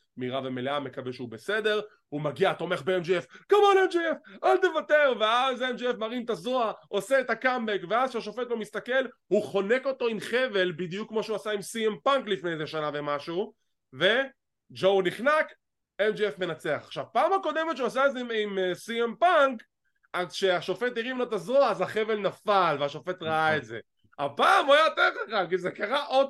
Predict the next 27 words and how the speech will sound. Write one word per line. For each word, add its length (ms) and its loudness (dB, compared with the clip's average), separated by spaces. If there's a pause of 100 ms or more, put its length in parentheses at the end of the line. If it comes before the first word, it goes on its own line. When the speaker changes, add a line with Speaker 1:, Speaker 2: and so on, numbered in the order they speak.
Speaker 1:
פעם, 240 2 (240)
הוא 120 6
ישר 260 4
תופס 320 -6
את 60 -2
החבל, 240 -2
השופט 300 -8
מחבק 360 0
אותו, 240 -4
ואלן 260 0
קול 160 -10
לוקח 240 -4
את 60 -8
החבל. 500 -2 (1120)
Speaker 2:
זה 120 -4
היה 120 4
Speaker 1:
זה 80 -4
Speaker 2:
טוב. 100 6 (320)
Speaker 1:
long 340 2 (140)
term 260 6 (140)
storytelling, 760 2
אתה 180 -4
מבין? 400 -4
הם 100 -2
זוכרים 600 -6
פרטים, 720 -2
זה 220 0